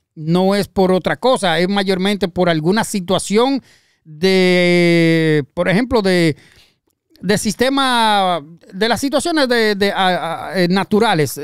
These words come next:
desastres naturales, etcétera. Pero, pero no se va por gusto, o sea, de que porque no pagó, porque están cargando, eh, o sea, en, en, en, en, en,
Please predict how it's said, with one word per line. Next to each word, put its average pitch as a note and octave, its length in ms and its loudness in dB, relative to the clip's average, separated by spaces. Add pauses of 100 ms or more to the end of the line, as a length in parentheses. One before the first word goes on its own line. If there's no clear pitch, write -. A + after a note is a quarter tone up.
desastres G#3+ 440 -2
naturales, G3+ 560 0
etcétera. C3+ 420 -4 (760)
Pero, B3+ 640 2 (920)
pero G3+ 680 0 (580)
no E3+ 400 4
se F3+ 200 0
va G#3+ 240 0
por E3 240 -2
gusto, F3+ 400 0
o - 20 -2
sea, F3 200 0
de D3+ 100 0
que D3+ 120 -6
porque C#3+ 280 -2
no D3+ 120 0
pagó, A3 480 2
porque D#3+ 600 0
están F3+ 400 0
cargando, E3 760 0
eh, E3+ 100 -6
o C#3 100 -6
sea, C#3+ 260 -6
en, E3+ 520 -2
en, F#3+ 160 0
en, E3 80 0 (180)
en, F#3+ 220 0 (220)
en, F3 440 0